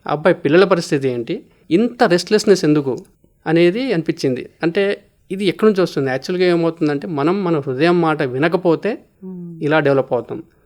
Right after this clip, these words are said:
Speaker 1: So ఇలాంటి యువతను చూసిన తర్వాత మన రేపు మన ఫ్యూచర్, మన భారతదేశము
Speaker 2: Hmm.
Speaker 1: ఏమవుతది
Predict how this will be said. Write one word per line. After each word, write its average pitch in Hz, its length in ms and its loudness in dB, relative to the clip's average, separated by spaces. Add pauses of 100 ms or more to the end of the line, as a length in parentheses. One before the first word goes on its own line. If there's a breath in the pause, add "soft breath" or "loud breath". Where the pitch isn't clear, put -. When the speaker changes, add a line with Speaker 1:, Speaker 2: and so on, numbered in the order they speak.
(120)
Speaker 1:
So - 140 -12
ఇలాంటి 185 520 2
యువతను 190 260 4
చూసిన 175 320 2
తర్వాత 147 440 0
మన 160 260 2
రేపు 190 540 2 (420)
మన 151 100 0
ఫ్యూచర్, 165 500 2
మన 143 160 2
భారతదేశము 151 880 0 (400 soft breath)
Speaker 2:
Hmm. 190 140 -10
Speaker 1:
ఏమవుతది 170 680 4